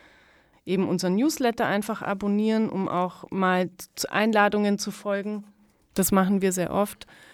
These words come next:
ähm, dass wir Aktionen eben auch starten, wie zuletzt jetzt das, äh, Cycling Cinema, ähm,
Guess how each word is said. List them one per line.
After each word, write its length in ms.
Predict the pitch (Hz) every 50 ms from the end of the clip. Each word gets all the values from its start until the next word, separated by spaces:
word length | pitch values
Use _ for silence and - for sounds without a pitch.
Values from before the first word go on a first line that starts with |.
| - - - - _ _ -
ähm, 400 | - 190 190 185 185 180 180 180
dass 200 | 165 - 170 -
wir 120 | - - 160
Aktionen 520 | 170 - - - - 262 302 311 294 254
eben 220 | 185 214 226 226 214
auch 140 | 208 208
starten, 520 | - - - 196 190 202 202 - 214 202 190
wie 120 | 202 180
zuletzt 500 | - - 202 180 180 175 175 - - -
jetzt 300 | 190 180 180 - - -
das, 240 | 185 180 175 - - -
äh, 440 | - - 175 170 170 170 170 165 156 - - _ _ _ _
Cycling 500 | - - - 185 180 180 - - 190 190
Cinema, 800 | - - - - 247 247 247 247 240 226 220 226 240 247 240 - -
ähm, 420 | - 185 185 190 190 190 196 185